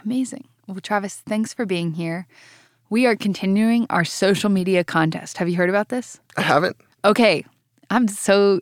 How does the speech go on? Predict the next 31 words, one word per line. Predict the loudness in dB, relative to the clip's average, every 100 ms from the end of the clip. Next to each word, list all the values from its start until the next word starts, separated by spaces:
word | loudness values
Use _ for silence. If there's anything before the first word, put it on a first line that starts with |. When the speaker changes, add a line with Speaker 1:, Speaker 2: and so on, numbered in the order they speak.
| -2
Speaker 1:
glad | 2 4 4
I | 0
just | -2 -2
exposed | -4 -2 2 2 2
you | 0 2
that | 2
you | 4
haven't | 6 6 6 6
been | 4
Speaker 2:
<laughs> | 4
Speaker 1:
listening | 2 0 -2 0
to | 0
the |
podcast, | 2 2 2 0 0 0 -4 -12 _ -8
but | -2
that's | 2 2 2
okay. | 0 0 0
We | 2 6
are | 6
recording | 6 4 4 4 4
this | 2 2
in | 2
the | 2
future, | 2 2 4 4 2
so | 0 -2 -2 _ -4
that's | -4 -2 -4
maybe | -4
not | -2 -2 0
fair. | -2 -2 -10 -8
Speaker 2:
<laughs> | -2 2 2 4
Speaker 1:
Uh, | 4 4 2